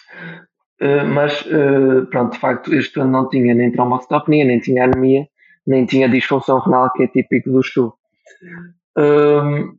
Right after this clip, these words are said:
depois, pronto, eh, não é uma vi-, uma eco-, uma cólera. A cólera tipicamente acontece em países mais desfavorecidos, com más condições, eh, eh, más condições higiênicas, eh,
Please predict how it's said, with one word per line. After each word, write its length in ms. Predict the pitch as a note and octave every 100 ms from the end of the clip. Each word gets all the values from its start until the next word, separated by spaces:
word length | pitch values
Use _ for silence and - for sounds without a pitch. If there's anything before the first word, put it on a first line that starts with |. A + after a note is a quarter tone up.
| -
depois, 680 | - - D3 A#2+ A2 - - _ _ -
pronto, 320 | C3+ A2 -
eh, 160 | - C3+ C3
não 220 | C#3 C#3
é 200 | B2+ -
uma 580 | C#3 B2 B2 B2 B2 A#2
vi-, 140 | C3
uma 180 | C3 B2+
eco-, 200 | B2 -
uma 200 | C#3+ C3
cólera. 420 | - C3+ C#3+ C#3+
A 40 | C3
cólera 480 | C#3 B2+ B2+ B2 - E3 E3 _ -
tipicamente 560 | C3 - C3 C3 A2+
acontece 440 | - B2 A#2 A#2 B2+
em 200 | A#2+ -
países 480 | - B2 A2+ - - _ _ _ _
mais 220 | B2+ B2
desfavorecidos, 640 | - C3 C3 C#3 D#3 D#3
com 140 | - C3
más 340 | B2 B2 B2
condições, 460 | - C3 A#2+ C3+ B2 - _ _ E3+ - -
eh, 800 | - - C3+ B2+ B2 A#2+ A#2+ - _ -
eh, 360 | C3 B2 C3+
más 200 | C#3 C3+
condições 420 | - B2+ B2 C3 B2+
higiênicas, 560 | B2 C3 C#3 E3+ F3+ - _ _ - G3 G3 _ _
eh, 320 | D3 D3 D3